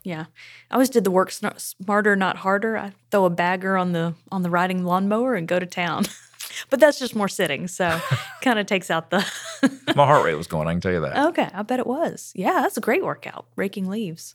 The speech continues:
Speaker 1: for sure.
Speaker 2: So that's good information for those that, you know, that, that do wanna take part in it and say, "Okay, well,
Speaker 1: Right.
Speaker 2: how does this work?" And
Speaker 1: All you gotta do is have your phone on you. It's really helpful. So I, I do at least five laps around the building every day at lunch, and I try and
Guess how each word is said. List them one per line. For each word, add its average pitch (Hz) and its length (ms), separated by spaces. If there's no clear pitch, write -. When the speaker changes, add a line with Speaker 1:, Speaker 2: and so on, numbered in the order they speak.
Speaker 1:
for 190 100
sure. 202 360
Speaker 2:
So - 100
that's 180 120
good 160 120
information 117 540
for 95 100
those 92 360
that, 95 160
you 101 80
know, 87 180
that, 87 160
that 85 140
do 113 160
wanna 98 380
take - 240
part 101 240
in 92 160
it 95 100
and 90 120
say, 92 140
"Okay, 87 400
well, 92 320
Speaker 1:
Right. 87 100
Speaker 2:
how 92 120
does 98 140
this 90 220
work?" 90 420
And 80 220
Speaker 1:
All 220 140
you 220 80
gotta 226 180
do 202 100
is 196 120
have 185 160
your 175 80
phone 175 260
on 151 160
you. 151 140
It's - 120
really 240 180
helpful. 233 380
So 175 160
I, 170 160
I 190 80
do 202 160
at - 80
least 202 300
five 202 220
laps 190 320
around 202 160
the 202 60
building 202 400
every 196 160
day 190 120
at 170 100
lunch, 208 340
and 165 240
I 190 60
try 196 220
and 180 260